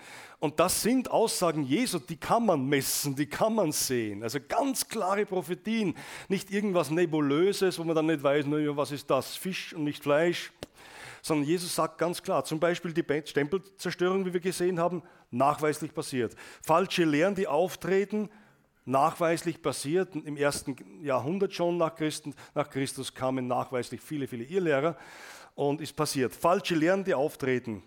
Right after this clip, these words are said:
eben. Dann Kriege und zwischen den Völkern,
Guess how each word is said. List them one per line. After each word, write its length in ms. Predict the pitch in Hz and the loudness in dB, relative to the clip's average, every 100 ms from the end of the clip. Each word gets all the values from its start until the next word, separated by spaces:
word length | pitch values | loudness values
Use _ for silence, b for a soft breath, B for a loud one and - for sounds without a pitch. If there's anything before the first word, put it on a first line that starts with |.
| - | -8
eben. 280 | 131 120 95 B B | -6 -6 -10 B B
Dann 220 | 156 151 | 0 0
Kriege 500 | - 156 208 240 208 | -2 0 2 2 2
und 220 | 190 175 - | 0 -2 -6
zwischen 240 | 196 - | -4 0
den 100 | 156 | 0
Völkern, 580 | - 165 214 202 208 | 2 2 2 0 -2